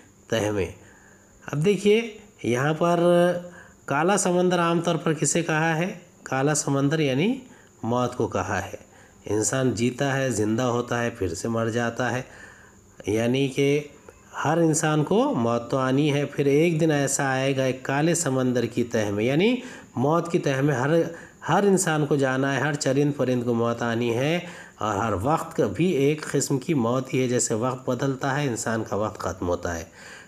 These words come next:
कलियों की तरह से खिलती हुई, फूलों की तरह से हंसती हुई सारी शक्लें खो जाएगी, सब रागनियाँ सो जाएगी।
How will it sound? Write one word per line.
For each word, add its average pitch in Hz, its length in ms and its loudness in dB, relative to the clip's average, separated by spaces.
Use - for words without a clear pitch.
कलियों 196 360 6
की 240 120 2
तरह 180 320 2
से 170 180 0
खिलती 147 460 0
हुई, 147 260 4
फूलों 147 440 2
की 151 140 -2
तरह 127 260 0
से 123 200 -2
हंसती 104 360 -2
हुई 123 260 2
सारी 107 480 0
शक्लें 123 480 -2
खो 104 220 -4
जाएगी, 107 680 0
सब 135 260 2
रागनियाँ 127 600 2
सो 98 260 0
जाएगी। 82 540 -4